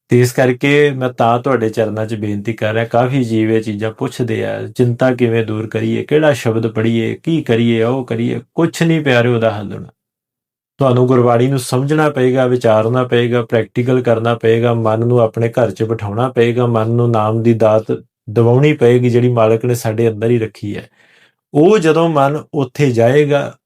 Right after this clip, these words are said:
ਉਹ ਪ੍ਰੈਕਟੀਕਲ ਕਰਕੇ ਉਸ ਅਵਸਥਾ ਤੇ ਜਾਏਗਾ, ਮਨ ਆਪਣਾ ਖੁਰਾਕ ਲਏਗਾ, ਮਨ ਦਾ ਟਿਕਾਅ ਹੋਏਗਾ, ਤੇ ਫਿਰ ਸਾਡਾ ਇਹ ਡਿਪਰੈਸ਼ਨ, ਐਂਜ਼ਾਈਟੀ, ਸਟ੍ਰੈਸ ਸਮਝ ਲਓ, ਓਵਰਥਿੰਕਿੰਗ ਸਮਝ ਲਓ,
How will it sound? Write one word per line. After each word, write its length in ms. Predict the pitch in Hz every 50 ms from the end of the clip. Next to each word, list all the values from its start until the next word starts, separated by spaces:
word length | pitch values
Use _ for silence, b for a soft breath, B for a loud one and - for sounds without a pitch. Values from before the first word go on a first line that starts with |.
| _ _ _ -
ਉਹ 160 | 131 131 127
ਪ੍ਰੈਕਟੀਕਲ 540 | - 123 123 123 - - 147 143 156 147 139
ਕਰਕੇ 300 | - 135 117 117 - 127
ਉਸ 200 | 123 120 117 -
ਅਵਸਥਾ 360 | 113 107 107 - - - 120 117
ਤੇ 140 | 113 120
ਜਾਏਗਾ, 480 | 110 101 104 107 120 123 123 131 135 143 - _ _ _ _ -
ਮਨ 380 | 113 117 117 123 127 139 160 160
ਆਪਣਾ 380 | 147 127 123 - 131 131 131 123
ਖੁਰਾਕ 380 | - - 120 117 113 113 117 120
ਲਏਗਾ, 480 | 113 110 110 117 131 127 123 131 127 123
ਮਨ 260 | 120 113 110 113 113
ਦਾ 120 | 117 117
ਟਿਕਾਅ 400 | 113 - 117 - 113 107 107 113
ਹੋਏਗਾ, 560 | 107 98 104 120 131 135 135 143 147 165 180 180 b b b b b b _ -
ਤੇ 140 | 135 131 127 -
ਫਿਰ 240 | - 160 175 190 190
ਸਾਡਾ 440 | 185 - 127 120 123 123 127 123 - 139
ਇਹ 380 | 139 123 127 135 143 156 170 - _ _ _ _ _ -
ਡਿਪਰੈਸ਼ਨ, 800 | 110 110 117 107 - 117 123 127 123 - - 143 143 143 143 156 - _ - 120
ਐਂਜ਼ਾਈਟੀ, 600 | 120 113 113 120 113 113 113 - - 131 127 127
ਸਟ੍ਰੈਸ 480 | 120 - - - 123 131 127 - -
ਸਮਝ 300 | 127 - 123 123 127 123 127
ਲਓ, 160 | 123 127 127 120 131 135
ਓਵਰਥਿੰਕਿੰਗ 580 | 127 127 131 123 123 139 127 120 - 131 123
ਸਮਝ 260 | 123 - 117 113 117
ਲਓ, 240 | 120 131 147 160 175